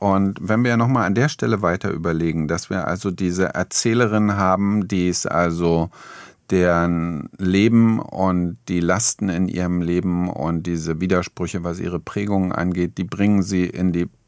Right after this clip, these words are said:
Psychiatrie. Sie ist da gescheitert für sich, für den Augenblick.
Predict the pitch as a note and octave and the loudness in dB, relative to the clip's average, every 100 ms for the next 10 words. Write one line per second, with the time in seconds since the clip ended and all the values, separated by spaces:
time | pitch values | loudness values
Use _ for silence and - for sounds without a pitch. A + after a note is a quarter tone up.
0 | _ - - G2 G2 F2 - A2 B2 - | _ -12 -8 -2 -2 -2 -4 -2 -2 -4
1 | F#2 F#2 D#2 F#2 - - - F2+ F2 F2 | -6 -4 -4 -4 -6 -8 -2 2 4 4
2 | E2+ G#2+ - - - - - - _ _ | 2 -2 -12 -20 -20 -20 -20 -20 _ _
3 | _ - G2 - G2 G#2+ B2+ A#2 - - | _ -2 0 2 0 0 0 -2 -6 -20
4 | - - F#2+ A2 A#2 - - - - _ | -6 0 2 2 0 -2 -16 -18 -20 _
5 | _ - - A2 G#2 G2+ F#2+ F#2 G#2+ G#2+ | _ -12 -4 0 2 2 2 2 2 0
6 | G2+ A#2 A#2 | 0 -2 -4